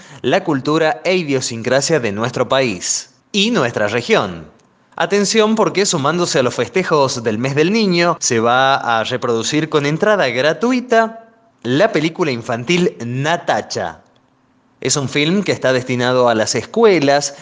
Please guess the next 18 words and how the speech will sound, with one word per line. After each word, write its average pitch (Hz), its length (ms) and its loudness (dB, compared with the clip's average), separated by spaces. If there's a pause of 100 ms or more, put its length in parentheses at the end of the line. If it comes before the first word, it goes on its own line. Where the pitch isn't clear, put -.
(160)
y 117 100 -6
se 117 120 -4
trata 127 320 2
de 120 100 2
una 127 160 -2
producción 120 560 -4
nacional 120 580 -2
que 135 120 -4
supo 208 400 0
entretener 151 640 0
y 117 140 -2
conmover 170 600 2 (240)
a 135 160 -2
gran 190 340 0
parte 170 240 -2
de 139 80 0
los 113 200 -4
argentinos. 120 1000 -2